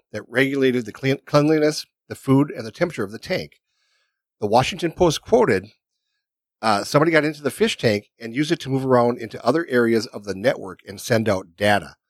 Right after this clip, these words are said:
Even though the report does not provide the name of the casino, it indicated that ten gigs of data were moved to a device located in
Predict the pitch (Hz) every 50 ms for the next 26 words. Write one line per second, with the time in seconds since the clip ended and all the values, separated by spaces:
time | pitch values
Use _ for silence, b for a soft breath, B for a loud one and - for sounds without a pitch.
0 | _ _ _ _ _ _ _ _ _ _ 117 123 131 147 143 147 131 127 123 -
1 | - 135 127 104 107 98 110 127 117 - 98 92 101 120 113 107 101 92 95 110
2 | 160 202 208 156 107 - - 87 - - 98 90 87 87 - - - - _ 131
3 | 143 147 - 139 123 117 101 98 92 - _ _ _ _ - 160 160 160 139 135
4 | 139 139 123 110 101 85 - 107 117 131 143 113 85 90 101 104 98 104 113 127
5 | 127 - - 117 98 87 95 98 117 117 117 110 - 110 - - 107 95 98 107
6 | 101 82